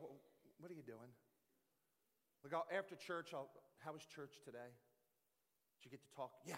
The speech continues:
did you see these new families?" And she always gets excited 'cause she get to meet new people or this, this, or this, and she'll give me a little report of everything that took place in the hallway and all the dumb stuff that Tammy Young said, and, you know, just kinda, just kinda stuff like that, right?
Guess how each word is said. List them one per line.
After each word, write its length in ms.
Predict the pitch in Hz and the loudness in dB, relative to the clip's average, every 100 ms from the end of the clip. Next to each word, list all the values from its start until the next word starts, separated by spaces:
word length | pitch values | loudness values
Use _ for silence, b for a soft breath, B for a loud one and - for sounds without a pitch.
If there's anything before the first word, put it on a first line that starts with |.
| 143 | -2
did 80 | |
you 80 | 135 | 2
see 80 | 165 | 4
these 160 | 156 131 | 4 2
new 80 | 143 - | -6 -2
families?" 320 | 135 135 135 | 0 0 -2
And 80 | - | -6
she 160 | - 156 | -2 0
always 160 | 147 | 0
gets 240 | - - 113 | -6 -10 -12
excited 400 | - 143 127 123 | -6 -2 -2 -4
'cause 80 | |
she 160 | 117 - | -12 -8
get 80 | 127 123 | -8 -6
to 0 | |
meet 160 | 127 | -8
new 160 | 120 123 - | -8 -10 -10
people 320 | 117 123 117 | -10 -6 -6
or 80 | 113 | -6
this, 160 | 113 - | -10 -10
this, 160 | 110 - | -12 -10
or 80 | |
this, 240 | 107 113 - | -8 -8 -8
and 80 | 113 | -12
she'll 160 | 113 | -8
give 80 | 127 | -6
me 80 | 120 | -6
a 80 | 120 | -4
little 160 | 120 | -4
report 480 | 110 104 - 117 117 B B B B - | -6 -10 -6 -4 -4 B B B B -10
of 80 | 117 | -2
everything 400 | 127 123 131 113 | 2 2 0 -6
that 80 | 113 | -6
took 160 | 123 - | -8 -4
place 240 | 117 113 | -6 -6
in 80 | 120 | -8
the 80 | 113 | -6
hallway 560 | 110 113 113 113 110 | 0 0 0 -2 -4
and 80 | 101 | -4
all 80 | 113 | -4
the 160 | 120 101 | -4 -6
dumb 160 | 113 | -6
stuff 240 | 98 107 107 | -6 -8 -8
that 160 | 104 | -12
Tammy 240 | 123 110 110 | -12 -10 -8
Young 240 | 107 107 | -6 -8
said, 400 | - 113 107 107 | -10 -6 -6 -6
and, 80 | 95 - | -8 -12
you 80 | 147 | -8
know, 160 | 143 127 | -6 -4
just 240 | 170 156 | -6 -8
kinda, 300 | - 151 127 B B B B - | -2 0 0 B B B B -6
just 160 | 202 - | -2 4
kinda 180 | 180 | 4
stuff 300 | 156 170 147 | 6 6 6
like 180 | 160 135 - | 6 6 6
that, 200 | 127 104 | 6 6
right? 240 | 117 123 | 4 2